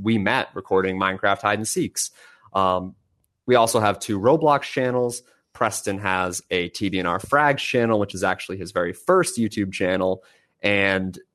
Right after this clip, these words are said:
I think that's it. Oh, and I'm, I'm forgetting Keely, his sister, who has one channel launched and one channel that we're, we're looking to launch. And same, same sort of thesis is, like, separating the game audiences,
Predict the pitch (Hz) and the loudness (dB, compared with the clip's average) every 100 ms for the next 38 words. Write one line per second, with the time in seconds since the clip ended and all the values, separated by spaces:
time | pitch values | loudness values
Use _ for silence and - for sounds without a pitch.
0 | _ _ _ _ - 101 - - 175 247 | _ _ _ _ -8 -8 -8 -2 0 0
1 | - _ 135 135 - - 147 180 151 135 | -10 _ -2 -2 -6 -2 0 2 4 4
2 | - 107 107 - 110 101 107 113 110 107 | 4 0 -2 -2 -2 -2 -4 -4 -2 2
3 | 113 110 98 92 - 110 101 92 98 - | 2 2 -2 -6 -2 0 2 0 -2 -2
4 | - 98 - 90 92 98 92 95 92 95 | -2 -2 -4 -4 -4 -6 -2 0 0 -2
5 | 90 - _ _ _ _ _ 110 120 127 | -6 -12 _ _ _ _ _ 2 4 4
6 | 117 135 117 110 101 104 101 98 - 95 | 2 2 4 4 4 4 4 0 -6 -6
7 | 98 101 95 - 95 95 92 - 92 87 | -2 -2 -2 -2 -2 -2 -2 -2 -4 -2
8 | 95 95 101 87 85 90 87 82 - 110 | -4 -2 -4 -4 -6 -4 -4 -4 -2 0
9 | - 151 113 - - - 131 110 113 98 | 4 4 2 -4 -4 0 0 2 0 0
10 | 95 107 95 - 95 107 95 90 85 - | -4 -6 -4 -4 -4 -4 -4 -4 -2 -2
11 | 110 - 107 98 95 98 101 95 95 98 | -2 0 0 0 -2 -2 -2 -2 -2 -4
12 | 92 85 98 90 - - | -6 -8 -8 -8 -6 -8